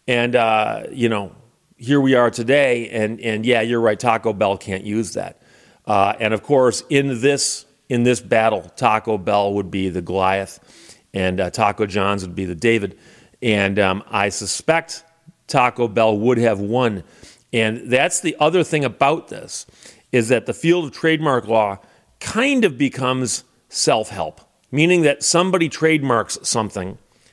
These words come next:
and other people look at it and go, "That trademark is not defensible." Well, until somebody takes it on. And so it takes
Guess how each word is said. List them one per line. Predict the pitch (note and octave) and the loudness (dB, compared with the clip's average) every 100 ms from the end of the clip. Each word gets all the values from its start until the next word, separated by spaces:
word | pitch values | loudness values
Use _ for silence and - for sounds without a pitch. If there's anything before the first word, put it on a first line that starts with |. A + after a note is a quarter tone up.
| _ - | _ -18
and | - | -4
other | E3 D#3+ | -2 0
people | E3 E3 C#3+ | 0 -4 -2
look | C#3+ D3 | -2 0
at | B2+ | -2
it | |
and | A#2+ | 0
go, | |
"That | C3 - | 0 0
trademark | F3 F3+ C#3 - | -2 -2 -4 -6
is | F#2+ | -6
not | A2+ - | -6 -6
defensible." | - - G3+ E2+ - _ _ _ _ _ - | -8 -8 -8 -12 -16 _ _ _ _ _ -2
Well, | C#3 F#3 A#3 C#4+ - _ _ _ _ _ _ _ _ _ _ _ | 2 2 0 -6 -14 _ _ _ _ _ _ _ _ _ _ _
until | C#3 E3+ G3+ | -2 2 2
somebody | - G3 F3+ | 2 0 0
takes | D#3 F3 F3+ - | 0 2 0 0
it | D3 | -2
on. | C3+ G#3 F3 F#3 G3+ G#3 _ _ _ _ _ _ _ | 0 2 2 0 -4 -8 _ _ _ _ _ _ _
And | - C#3 C#3 | -2 0 0
so | - D3+ C#3 C3 C3 - | 2 4 4 2 0 -4
it | D3 | -8
takes | - E3+ F3+ - | 0 2 2 -2